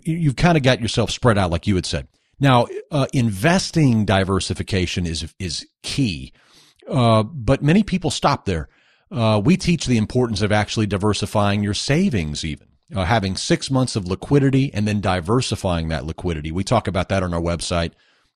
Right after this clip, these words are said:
if I can give out a link, it's a free link. It's just followthemoney dot com forward slash D S L.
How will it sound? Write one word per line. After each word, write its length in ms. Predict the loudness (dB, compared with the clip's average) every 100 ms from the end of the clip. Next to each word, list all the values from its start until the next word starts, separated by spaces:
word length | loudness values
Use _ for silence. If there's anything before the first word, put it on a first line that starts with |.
| -8
if 120 | -2
I 100 | 0
can 180 | 0 -4
give 160 | 0
out 160 | 0 0
a 120 | -2
link, 380 | -2 -2 -2 -2
it's 140 | -6
a 40 | -4
free 200 | 0 0
link. 220 | 0 -2
It's 100 | -4
just 180 | -4 0
followthemoney 540 | 2 2 0 0 0
dot 260 | 0 -2 -2
com 240 | -2 -2
forward 280 | -2 -2 -2
slash 420 | -4 -2 -2 -4
D 300 | -6 -2 0
S 220 | -2 -2
L. 380 | -2 -2 -4 -10